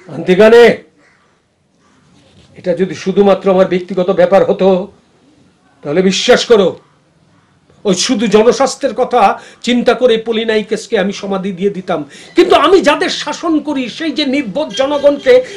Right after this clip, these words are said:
আমি বোঝাতে চাই যে আইন কাকে বলে, শৃঙ্খলা কাকে বলে, শাসন কাকে বলে। যদি বোঝাতে হয় যে পলিনাইকেস দেশের কত বড় শত্রু ছিলেন, তাহলে তাকে আরো এক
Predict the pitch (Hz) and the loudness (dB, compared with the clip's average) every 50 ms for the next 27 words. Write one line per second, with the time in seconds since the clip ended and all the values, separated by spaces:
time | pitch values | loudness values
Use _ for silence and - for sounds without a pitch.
0 | - - 233 262 320 233 180 220 247 269 226 185 - 311 311 285 - - 339 330 | -4 0 2 4 4 2 2 0 0 0 -2 0 0 0 0 0 0 -4 -4 -2
1 | 320 320 - - - - 320 320 320 311 311 294 254 196 - - - - 226 185 | -2 -4 -4 -8 -4 -2 0 2 2 2 2 0 -2 -4 -8 -12 -16 -18 -14 -4
2 | 160 294 - - - 208 254 285 320 359 349 330 320 - 311 277 - 311 294 285 | -4 -4 -2 -2 -2 0 2 2 2 2 2 2 2 2 0 0 0 0 2 2
3 | 277 269 254 233 202 180 175 175 170 - - - 359 370 349 190 - - 330 330 | 4 4 4 4 4 2 -2 -4 -8 -10 -6 -4 -2 -2 -2 -4 -6 -8 -6 -6
4 | 302 - 302 294 294 285 277 262 262 254 240 220 208 - - - - - - - | -6 -6 -8 -8 -4 -4 -2 -2 0 0 2 0 0 -2 -6 -12 -10 -6 -4 -2
5 | 269 285 277 - 370 392 392 381 - 320 285 285 294 285 254 254 247 220 208 202 | 0 0 0 2 2 4 4 4 2 2 0 2 2 2 4 4 4 4 0 -2
6 | - - 247 - 180 262 302 330 269 240 302 269 294 294 302 349 285 190 214 294 | -4 -12 -18 -4 -2 0 0 0 0 -2 -2 -2 -2 -2 -2 -2 -4 -2 -2 -2
7 | 330 330 - 285 - - 285 285 311 294 294 311 302 - 302 277 190 - - 294 | -2 -2 -2 -2 -2 -2 -4 -4 -2 -2 -2 -4 -4 -4 -4 -6 -6 -4 -6 -6
8 | 294 311 311 220 - 277 277 302 302 294 294 294 - 285 294 - - 311 311 202 | -4 -4 -8 -8 -8 -8 -6 -6 -6 -6 -8 -6 -8 -8 -8 -8 -8 -8 -8 -6
9 | 294 285 254 254 294 277 294 - - - _ 294 277 302 302 277 - - 285 254 | -4 2 2 2 2 2 -4 -12 -16 -4 _ 2 2 4 4 2 2 2 -2 -4
10 | 226 208 - 294 254 262 285 - _ _ _ _ _ _ _ _ - - 190 226 | -4 -6 -4 -2 -2 -2 -2 -6 _ _ _ _ _ _ _ _ -8 -4 -2 0
11 | 226 220 233 247 247 247 240 | 2 2 2 2 2 2 0